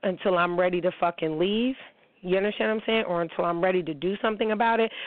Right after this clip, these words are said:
But what I definitely don't do, and I spoke to my bestie about this, and she was like, "Well, you know, Denise, that's you, but anybody that read that book, if they knew you, they knew exactly who you was talking about."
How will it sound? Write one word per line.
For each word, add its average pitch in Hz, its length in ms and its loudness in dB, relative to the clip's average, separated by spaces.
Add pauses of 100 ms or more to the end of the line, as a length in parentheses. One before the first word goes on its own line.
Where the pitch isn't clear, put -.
(100)
But - 120 0
what 190 120 2
I 170 140 2
definitely 185 640 -2
don't 214 340 -14
do, - 240 -8 (320)
and 277 100 4
I 277 160 2
spoke 285 260 -2
to 247 80 0
my 180 140 2
bestie 170 380 0
about 160 320 0
this, 175 220 2 (340)
and 208 180 2
she 240 100 0
was 214 180 2
like, 190 260 2
"Well, 185 220 0
you 208 120 0
know, 180 220 2
Denise, 180 380 -2
that's 196 220 2 (120)
you, 202 340 0
but 180 220 2 (300)
anybody 240 460 2
that 190 180 2
read 190 240 2
that 170 240 0
book, - 340 -2 (540)
if 190 160 2
they 214 160 2
knew 233 300 2
you, 277 340 0 (280)
they 202 120 2
knew 196 120 4
exactly 190 440 0
who 190 80 -2
you 170 160 -2
was 165 120 -8
talking 202 240 -2
about." 151 220 -2